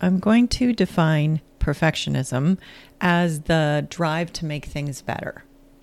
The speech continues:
As I mentioned earlier, this drive serves me in a lot of different ways. I find myself consistently looking for ways to move the needle on things and make things better for myself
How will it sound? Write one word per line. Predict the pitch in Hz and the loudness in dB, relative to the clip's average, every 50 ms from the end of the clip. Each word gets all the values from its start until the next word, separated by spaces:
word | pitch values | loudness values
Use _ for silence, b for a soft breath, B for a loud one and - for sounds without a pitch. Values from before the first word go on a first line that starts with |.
| - - - - - - - - | -20 -20 -20 -20 -20 -20 -6 0
As | 202 185 175 151 165 | 2 2 2 4 2
I | 160 | 2
mentioned | 160 156 156 160 - - 160 151 | 2 2 2 0 0 -2 0 2
earlier, | 165 170 170 160 160 143 143 147 151 175 | 4 4 4 4 4 4 4 4 4 2
this | 202 165 151 - - | 2 2 0 -2 -4
drive | - 170 170 156 139 143 143 151 156 151 147 - | -4 -2 0 0 0 0 0 0 -2 -2 -4 -8
serves | - - - 160 156 147 - - | -8 -4 -2 0 -2 -2 -4 -4
me | 156 143 143 | -4 -4 -2
in | 143 | -2
a | 139 135 | -2 -2
lot | 131 131 131 131 | -2 -2 -2 -2
of | 139 131 | -2 -2
different | 131 131 - - 143 92 90 | -4 -4 -4 -4 -6 -4 -2
ways. | 123 117 117 104 71 71 - - - - B B B B B B B B B B _ - | -2 -2 -2 -4 -6 -8 -10 -12 -16 -16 B B B B B B B B B B _ -14
I | 175 139 139 139 139 135 131 - | -10 -8 -6 -6 -6 -8 -10 -8
find | - 156 156 160 156 | -4 -4 -2 -2 0
myself | 156 151 147 - - 151 143 143 139 - - - - - - _ _ _ - | -2 -2 -4 -2 -2 -2 0 0 -2 -6 -10 -18 -20 -20 -20 _ _ _ -8
consistently | - 220 214 214 262 254 - - 202 190 180 175 170 | -4 -2 -2 -2 -2 -4 -2 0 0 2 2 2 2
looking | 170 180 180 - 185 180 | 2 2 2 2 -2 -2
for | - 175 | 0 -2
ways | 156 156 156 151 156 147 - | -2 -2 -2 -2 -4 -6 -6
to | - 156 | -6 -4
move | 160 165 160 147 147 | -2 -2 -2 -2 -2
the | - 147 151 | -4 -2 -2
needle | 147 147 147 147 147 156 180 190 | 0 0 0 0 0 0 0 2
on | 202 214 208 202 | 2 2 2 0
things | - - 208 214 233 240 - | 0 2 2 2 2 2 2
and | 165 156 | 2 2
make | 170 151 135 - | 2 2 0 -2
things | - - - 135 135 - | -4 -6 -6 -6 -6 -2
better | - 123 92 - 82 - - - - _ - _ _ _ | 0 0 0 2 0 -2 -4 -8 -14 _ -20 _ _ _
for | - - 151 | -10 -6 -4
myself | 147 139 143 - 151 127 135 160 | -4 -4 -2 -2 -2 -2 -2 -4